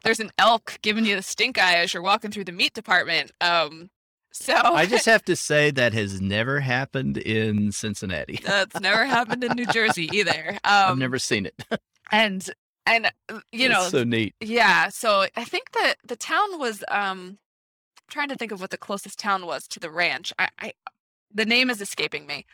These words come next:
Speaker 1: Um,
Speaker 2: Yeah.
Speaker 1: the residents of the town were, were very accommodating to, like,
Speaker 2: Uh-huh.
Speaker 1: the strange artists that came through.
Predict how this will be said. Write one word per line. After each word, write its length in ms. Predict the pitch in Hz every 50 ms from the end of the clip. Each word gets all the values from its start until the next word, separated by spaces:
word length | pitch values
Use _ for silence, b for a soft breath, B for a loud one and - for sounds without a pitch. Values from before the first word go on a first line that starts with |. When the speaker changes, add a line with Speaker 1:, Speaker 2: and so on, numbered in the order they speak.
| B B B B -
Speaker 1:
Um, 240 | 202 208 202 196
Speaker 2:
Yeah. 80 | - - - -
Speaker 1:
the 140 | 202 233
residents 460 | 220 262 277 285 285 285 269 269 262 -
of 100 | 254 208
the 80 | 220
town 380 | 208 - - 175 170 175 175 160
were, 240 | 190 185 180 180 - _
were 380 | - 190 196 180 175 170 165 156
very 320 | 190 - 220 208 220 214 175
accommodating 720 | 170 - - 180 175 175 170 165 160 156 160 160 165 180
to, 240 | - - 196 180 170
like, 160 | 160 165 139
Speaker 2:
Uh-huh. 140 | 110 101 113
Speaker 1:
the 40 | 117
strange 420 | - - - 202 185 185 180 185 - -
artists 680 | 170 170 160 160 156 147 - - - - - - -
that 240 | - 196 175 165 - - -
came 180 | - 196 180
through. 280 | 175 - - 175 165